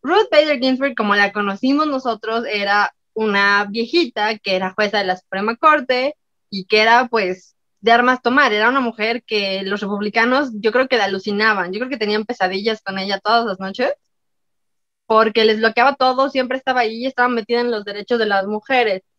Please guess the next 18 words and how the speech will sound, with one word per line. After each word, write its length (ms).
de 240
los, 180
este, 680
de 100
los 220
gays, 340
de 380
esto, 240
de 180
los 160
judíos, 540
de 140
los 200
musulmanes, 640
de 140
todas 200
las 140
minorías. 500